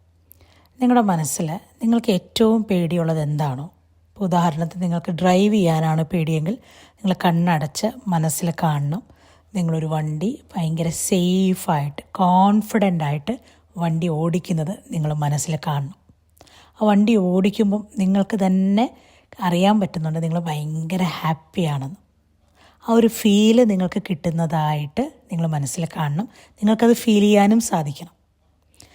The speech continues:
അങ്ങനെ കുറച്ച് നേരം ഇതിങ്ങനെ നിങ്ങൾ മനസ്സിൽ കാണണം. ഭയങ്കര റിലാക്സ്ഡ് ആയിട്ട് കോൺഫിഡൻ്റ് ആയിട്ട് നിങ്ങൾ വണ്ടി ഓടിച്ചു പോകുന്നത്. ഇതൊരു ദിവസം മൂന്നോ നാലോ തവണ നിങ്ങളിങ്ങനെ കൺ-,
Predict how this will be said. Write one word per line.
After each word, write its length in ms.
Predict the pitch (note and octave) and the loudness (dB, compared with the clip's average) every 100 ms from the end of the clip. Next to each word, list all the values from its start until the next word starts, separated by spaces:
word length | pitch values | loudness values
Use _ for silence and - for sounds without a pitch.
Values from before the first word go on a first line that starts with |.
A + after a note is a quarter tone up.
| _ | _
അങ്ങനെ 240 | _ D4 | _ -2
കുറച്ച് 400 | C#4+ A#3 A3 - A#3 | 0 2 2 2 2
നേരം 540 | F3+ E3 E3 E3 G3+ G#3+ | 2 0 -2 0 -2 -4
ഇതിങ്ങനെ 420 | B3+ F#3 F3+ F3 F3 | -6 -2 0 0 0
നിങ്ങൾ 180 | E3 | 0
മനസ്സിൽ 440 | E3+ D#3+ D#3 - F3+ - | 0 0 -2 -4 -6 -4
കാണണം. 280 | D3+ D3+ E3+ | -4 -4 -6
ഭയങ്കര 380 | E3+ D#3+ F#3 A3+ - _ - | -4 0 0 -2 -8 _ -6
റിലാക്സ്ഡ് 720 | F3+ E3+ E3+ F3 F#3 - - | -2 0 2 2 2 -2 -4
ആയിട്ട് 220 | F3+ D3 E3 | -4 -4 -8
കോൺഫിഡൻ്റ് 640 | - F3+ F#3 - F#3+ F3 | -2 0 0 0 0 2
ആയിട്ട് 340 | F3 E3+ E3 E3+ | 0 0 -2 -4
നിങ്ങൾ 260 | D#3 F#3 - - _ - | -2 -4 -6 -20 _ -4
വണ്ടി 300 | F3 D#3+ E3 | -2 0 -2
ഓടിച്ചു 380 | D#3 D#3 D#3 F3 | -2 -4 -6 -6
പോകുന്നത്. 400 | D3 C3 C3+ - _ _ _ _ - _ - | -6 -8 -12 -16 _ _ _ _ -20 _ 2
ഇതൊരു 240 | D#4+ D4 | 4 6
ദിവസം 380 | G3 F3+ - G3 | 4 2 2 2
മൂന്നോ 440 | G3 A3+ A#3 B3 | 4 4 4 4
നാലോ 460 | A#3 F3 E3 E3 F3+ | 2 0 0 0 0
തവണ 340 | F3 E3 D#3 | 0 -2 -2
നിങ്ങളിങ്ങനെ 500 | D#3+ D#3 E3+ D#3+ D#3 | -4 -4 -4 -2 -2
കൺ-, 500 | D#3+ - D3+ C#3+ D3 | -4 -4 -4 -2 -6